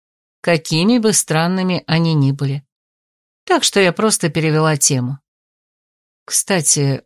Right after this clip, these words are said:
а как тебя зовут? Я всё забываю спросить». «Ты не забываешь»,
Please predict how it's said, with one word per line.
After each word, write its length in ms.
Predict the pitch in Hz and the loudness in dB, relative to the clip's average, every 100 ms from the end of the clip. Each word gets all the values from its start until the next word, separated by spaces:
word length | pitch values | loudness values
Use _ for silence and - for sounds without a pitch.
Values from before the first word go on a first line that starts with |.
| _ | _
а 320 | 160 160 160 - | -2 0 0 -4
как 280 | 208 226 226 | -2 -2 -2
тебя 340 | - 202 208 | -4 -2 -2
зовут? 400 | 202 196 170 135 | -2 -4 -4 -6
Я 180 | 156 156 | -2 -2
всё 260 | - 185 165 | 0 0 0
забываю 500 | 160 175 175 165 147 | -2 -2 0 0 0
спросить». 640 | - 175 175 - - - _ _ _ _ _ _ _ _ _ _ _ _ - | -2 -2 -2 -2 -2 -8 _ _ _ _ _ _ _ _ _ _ _ _ -8
«Ты 320 | 330 320 302 | -2 0 2
не 240 | 294 302 302 | 2 2 2
забываешь», 1120 | 330 330 330 285 160 156 156 175 - - | 2 2 0 0 0 0 -2 0 0 -2